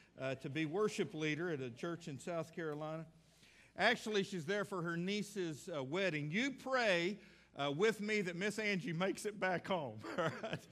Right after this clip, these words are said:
Things are not the same when Mama is gone. And, uh, boy, I need her back really quick. Well, just a, a brief explanation of, of what we're gonna do, not only today, but for the next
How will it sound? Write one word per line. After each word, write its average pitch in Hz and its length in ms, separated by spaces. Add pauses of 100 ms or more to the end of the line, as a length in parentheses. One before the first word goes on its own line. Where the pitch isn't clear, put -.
(440)
Things 185 380
are 147 120
not 180 380
the 196 100
same 180 480
when 156 160
Mama 180 300
is 160 260
gone. 139 540 (200)
And, 120 300
uh, 107 320
boy, 147 200
I 143 120
need 143 220
her 135 80
back 139 340
really 139 320
quick. 127 420 (380)
Well, 233 220
just 226 300
a, 190 200
a 165 40
brief 202 300
explanation 196 880
of, 151 140 (340)
of 147 200
what 220 180
we're 185 140
gonna 175 240
do, 185 220
not 196 200
only 202 240
today, 165 360
but 170 180
for 165 100
the 151 100
next 175 280